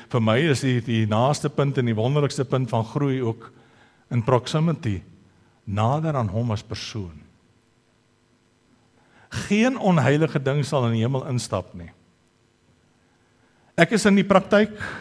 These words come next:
in 'n posisioneel geheilig deur die bloed van die Here Jesus Christus. En daarom kan ek bid en tot God nader, maar in die praktyk is ek nie heilig nie. In die praktyk moet ek gevorm word om dit te word wat die Here Jesus my gemaak het deur sy bloed.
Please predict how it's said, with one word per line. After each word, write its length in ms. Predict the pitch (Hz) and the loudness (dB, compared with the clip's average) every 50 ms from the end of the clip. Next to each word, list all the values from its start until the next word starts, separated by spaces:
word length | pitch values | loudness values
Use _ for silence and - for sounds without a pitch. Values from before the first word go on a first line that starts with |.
| - - - - - _ 160 | -16 -18 -20 -20 -4 _ 0
in 140 | 147 160 160 | 0 2 0
'n 60 | 143 - | 2 4
posisioneel 640 | 170 147 139 147 139 - 180 151 147 170 196 202 | 4 4 4 2 0 0 0 2 2 2 2 2
geheilig 520 | - - 165 127 123 156 170 151 139 139 110 85 - - - - - - | 2 2 4 4 4 4 4 4 2 0 0 -6 -12 -14 -18 -18 -14 0
deur 200 | 117 135 151 147 139 | 4 6 6 6 6
die 80 | 151 | 4
bloed 280 | 147 143 196 233 - - | 2 4 2 2 2 2
van 160 | - 190 175 | 2 2 2
die 100 | 160 156 | 4 2
Here 120 | 151 143 143 | 2 2 4
Jesus 320 | 143 143 - - 143 - | 2 0 0 0 -4 -2
Christus. 760 | - 175 160 139 - - - 101 - - - - - - - - - - - - | 0 0 0 0 0 -2 -8 -8 -8 -8 -10 -12 -12 -14 -16 -20 -20 -20 -6 -2
En 100 | 143 143 | 2 6
daarom 320 | 139 135 151 185 214 220 | 8 8 8 8 8 6
kan 180 | - 190 170 170 | 4 4 4 4
ek 140 | 175 139 123 | 2 4 4
bid 180 | 254 262 - | 4 4 4
en 100 | 185 170 | 2 2
tot 160 | 151 165 156 - | 2 2 0 0
God 240 | - 165 151 135 127 | 2 0 0 2 2
nader, 400 | 123 135 147 139 120 131 120 - - - - - | 0 2 2 2 2 0 -2 -4 -6 -8 -4 2
maar 140 | 151 156 160 | 4 4 6
in 140 | 170 165 | 4 4
die 60 | 160 175 | 4 4
praktyk 400 | 180 175 - - 220 233 226 - | 2 2 4 2 2 2 2 2
is 220 | - 208 208 - | 0 0 2 2
ek 160 | 233 226 - | -2 -4 -4
nie 120 | 311 320 254 | -6 -4 -2
heilig 400 | 165 131 120 110 101 - - 104 | 0 0 0 0 -2 -2 -8 -12
nie. 160 | 92 92 - - _ _ _ _ - - - - | -14 -14 -16 -18 _ _ _ _ -20 -20 -12 0
In 100 | 208 185 | 2 2
die 80 | 202 196 | 4 6
praktyk 440 | 220 226 208 208 - 233 226 226 220 | 4 4 4 4 4 2 2 4 2
moet 160 | 208 190 208 196 | 2 2 2 0
ek 120 | 185 - - - - - - - - | 0 -2 -4 -12 -18 -16 -10 0 2
gevorm 500 | 208 - - 240 247 269 330 311 254 185 | 2 2 4 4 4 6 6 4 4 6
word 300 | 170 165 175 185 180 190 | 8 6 6 6 4 2
om 80 | 175 151 | 2 4
dit 160 | 170 226 226 | 4 4 4
te 100 | 269 247 190 | 4 2 4
word 340 | 165 156 156 180 185 - - 160 | 4 4 4 4 4 2 2 2
wat 120 | 160 160 | 2 4
die 100 | 156 165 | 4 2
Here 120 | 180 185 | 2 2
Jesus 340 | 175 190 226 214 226 202 - 185 | 2 2 0 0 -2 -4 -2 0
my 80 | 170 165 | -2 0
gemaak 480 | 107 202 175 160 185 233 254 226 - | 0 0 2 4 4 4 2 0 -2
het 80 | 180 147 | 0 0
deur 160 | 151 - - | 0 0 0
sy 140 | - 160 151 147 | 0 -2 -2 0
bloed. 600 | 220 330 294 - - - - - - - - | 0 0 0 0 -4 -12 -20 -20 -20 -20 -20